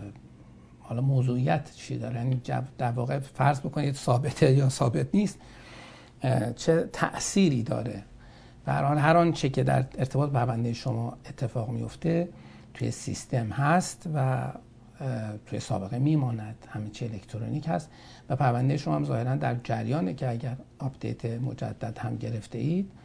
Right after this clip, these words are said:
خب یعنی اینکه داره کار می‌شه و به زودی خبرهای خواهید رس-، خواهید داشت. اه، و بریم سراغ خ-، مهرانا. مهرانا، من نمی‌دونم آقا خانم مهرانا، فامیل یا اسم نمی‌دونم،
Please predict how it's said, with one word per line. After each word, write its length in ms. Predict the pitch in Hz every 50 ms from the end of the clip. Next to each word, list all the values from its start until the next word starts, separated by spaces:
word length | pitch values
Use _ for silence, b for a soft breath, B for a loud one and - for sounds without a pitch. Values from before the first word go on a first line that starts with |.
| B B B B B B B B B B -
خب 200 | - - 131 120
یعنی 140 | 131 120 123
اینکه 220 | 117 113 - 139
داره 180 | 135 127 - 131
کار 240 | 135 - 131 143 156
می‌شه 220 | 156 147 - 160
و 40 | 147
به 100 | 135 117
زودی 220 | 117 123 - 143
خبرهای 380 | 135 - 123 - - 117 135 147
خواهید 420 | - - - - - 147 - - -
رس-، 180 | - - - -
خواهید 340 | - - 107 107 123 -
داشت. 340 | - - - - - - - - - - B B B B B B B B B B B B B B - -
اه، 100 | 156 127 117 117 117 113 113 113 113 110 120 120 -
و 60 | - 107 104 104 104 104 104 104 101 107 - - - - - - - - - - - - - - - - - - - - - - -
بریم 240 | - 143 156 180 185
سراغ 520 | 156 - - 160 143 147 151 160 160 165 156
خ-، 520 | - - - - - - - - - -
مهرانا. 1300 | 139 135 139 147 143 135 113 110 110 - - 151 160 - - - 156 127 127 131 131 131 151 139 - - - - - - - - - - - -
مهرانا، 800 | 143 135 151 139 131 131 135 135 135 139 147 160 170 180 190 247 - - - - - - - - - - - - - - - - - - - - -
من 120 | 123 117 123
نمی‌دونم 300 | 127 127 123 127 156 147
آقا 320 | 123 120 135 135 127 131
خانم 600 | 131 - - 120 117 123 147 170 180 175 180 180
مهرانا، 520 | 180 180 165 156 165 170 170 165 165 170 160
فامیل 420 | - - 131 120 123 131 139 139
یا 200 | 151 143 135 135
اسم 340 | 120 151 165 156 - - 180
نمی‌دونم، 680 | 170 170 160 160 165 170 165 160 175 180 180 190 196